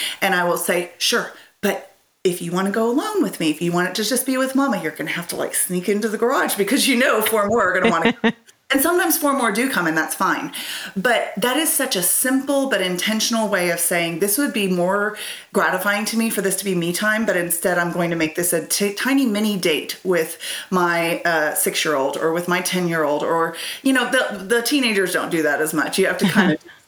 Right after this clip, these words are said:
Speaker 1: different stuff with them. Um, but it doesn't have to be grandiose to make an impact on their little hearts.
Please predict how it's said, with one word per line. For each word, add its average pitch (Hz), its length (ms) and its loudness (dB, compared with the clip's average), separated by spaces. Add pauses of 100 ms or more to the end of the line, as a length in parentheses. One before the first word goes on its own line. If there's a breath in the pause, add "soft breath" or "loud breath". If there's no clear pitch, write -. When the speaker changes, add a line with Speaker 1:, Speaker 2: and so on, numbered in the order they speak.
(240)
Speaker 1:
different 196 340 -2
stuff - 280 0
with 165 140 -4
them. 139 200 0 (460 loud breath)
Um, 185 460 0 (360)
but 214 380 0
it 233 180 -2
doesn't 277 340 2
have 226 240 0
to - 80 -4
be 196 120 0
grandiose 170 720 0
to 180 100 0
make 165 200 0
an 160 100 0
impact 156 400 -2
on 151 120 0
their 147 120 0
little 147 220 -2
hearts. - 480 -4